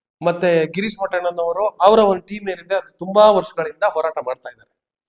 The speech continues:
ಹಿಂಗೆ ಹೋ-, ಹಿಂದೂ ಮುಸ್ಲಿಂ ಗಲಾಟೆ ಮಾಡ್ಬೇಕು ಅಂತ ಹೇಳಿದ್ರೆ ಇಷ್ಟು ವರ್ಷ ಬೇಕಿರ್ಲಿಲ್ಲ, ಇಷ್ಟು ವರ್ಷ ಬೇಕಿರ್ಲಿಲ್ಲ. ಎರಡನೇ ಸರಿ ಹೇಳ್ತಿದ್ದೀನಿ, ಮೊದ್ಲೇ ಎತ್ಕೊಂಬೋದಿತ್ತು ಇದನ್ನ.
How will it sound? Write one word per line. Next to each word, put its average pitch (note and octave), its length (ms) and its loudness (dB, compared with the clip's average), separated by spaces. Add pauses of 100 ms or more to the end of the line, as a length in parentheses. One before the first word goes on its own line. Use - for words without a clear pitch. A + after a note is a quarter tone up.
(480)
ಹಿಂಗೆ C4 280 0
ಹೋ-, F#3 540 2
ಹಿಂದೂ A#3+ 180 -6
ಮುಸ್ಲಿಂ A3+ 300 -6
ಗಲಾಟೆ F#3 260 -2
ಮಾಡ್ಬೇಕು E3+ 400 -6
ಅಂತ D3+ 160 -10
ಹೇಳಿದ್ರೆ E3+ 260 -10
ಇಷ್ಟು - 220 -12
ವರ್ಷ - 120 -6
ಬೇಕಿರ್ಲಿಲ್ಲ, C#3+ 580 -10 (600)
ಇಷ್ಟು F#3+ 240 -4
ವರ್ಷ F3 160 0
ಬೇಕಿರ್ಲಿಲ್ಲ. F3 680 0 (500)
ಎರಡನೇ F#3 280 -2
ಸರಿ D#3 220 -8
ಹೇಳ್ತಿದ್ದೀನಿ, - 460 -12 (600)
ಮೊದ್ಲೇ F#3 320 0
ಎತ್ಕೊಂಬೋದಿತ್ತು E3+ 580 -4
ಇದನ್ನ. B2 240 -20